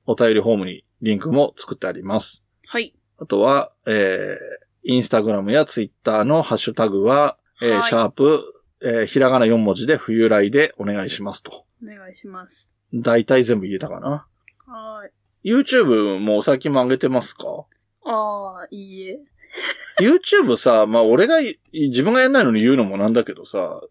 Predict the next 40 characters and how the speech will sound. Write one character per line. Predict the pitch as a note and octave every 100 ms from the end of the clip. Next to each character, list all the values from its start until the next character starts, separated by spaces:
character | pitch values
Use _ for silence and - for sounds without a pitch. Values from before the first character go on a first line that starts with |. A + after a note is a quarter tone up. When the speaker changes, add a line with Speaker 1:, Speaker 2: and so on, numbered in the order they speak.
| -
Speaker 1:
久 | - A3+ D#4+
々 | - D4
に | C4+ B3+
シ | - -
ョ | C#4 C#4+
ー |
ト | -
で | G#2
も | G2+
い | G#3
い | -
け | F#2+
ど、 | F#2 F#2 - - -
あ | A2
の、 | G2 F#2+
あ | A2+
れ、 | C#3+ D3+ C3+ _ -
自 | A2
分 | C#3 F#3+
が | G3
出 | F#3+
て | F#3+
く | A2+
る | G2+
や | F#2+
つ | -
と | -
か | A2+
撮 | - D#3
れ | G2+
ば？ | D#2+ - -
も | A#2
し | A2+
く | G#2+
は、 | - - -
冬 | A#2+ B2
来 | A#2
カ | A#2+
フ | G#2+
ェ。 | F#2+